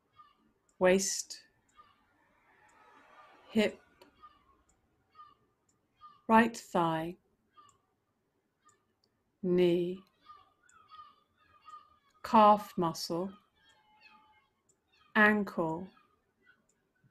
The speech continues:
heel, sole of the foot,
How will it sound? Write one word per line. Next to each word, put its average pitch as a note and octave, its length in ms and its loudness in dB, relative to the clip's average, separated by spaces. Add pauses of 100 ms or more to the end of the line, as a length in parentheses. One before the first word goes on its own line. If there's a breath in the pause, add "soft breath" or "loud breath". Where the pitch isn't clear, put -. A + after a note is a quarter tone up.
(720)
heel, F#3 800 0 (2250)
sole G#3 520 4
of G3 120 -2
the F#3 80 -6
foot, - 580 -10